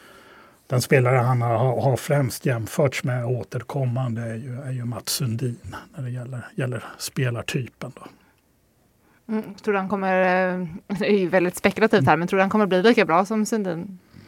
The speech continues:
Speaker 1: Ja, det är ju väldigt spekulativt och det är ju väldigt
Speaker 2: Mm.
Speaker 1: stort steg u-, u-, upp, upp till den nivån. Det, det är det, men,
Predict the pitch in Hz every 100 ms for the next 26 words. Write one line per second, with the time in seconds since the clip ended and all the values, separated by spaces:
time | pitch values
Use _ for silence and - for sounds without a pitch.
0 | - - - - - - 131 113 107 107
1 | 101 - - - 127 104 143 123 - 120
2 | - 147 120 113 113 117 131 117 117 120
3 | 117 127 - - - 139 123 - - 135
4 | 110 127 143 143 147 - 214 208 160 127
5 | - 139 143 127 123 117 120 117 117 113
6 | 113 110 123 131 127 123 117 117 117 135
7 | 127 123